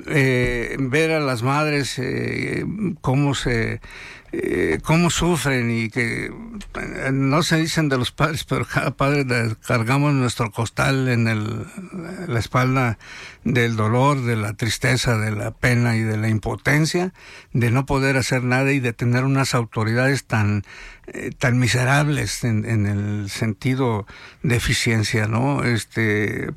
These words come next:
porque en lo económico creo que han de gastar bien porque les pagamos de sobra.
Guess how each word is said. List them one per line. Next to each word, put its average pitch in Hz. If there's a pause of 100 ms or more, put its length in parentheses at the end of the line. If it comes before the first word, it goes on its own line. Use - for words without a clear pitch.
porque 107
en 123
lo 113
económico 127
creo 123
que -
han 131
de 123
gastar 113
bien 110
porque -
les 98
pagamos 107
de 101
sobra. 98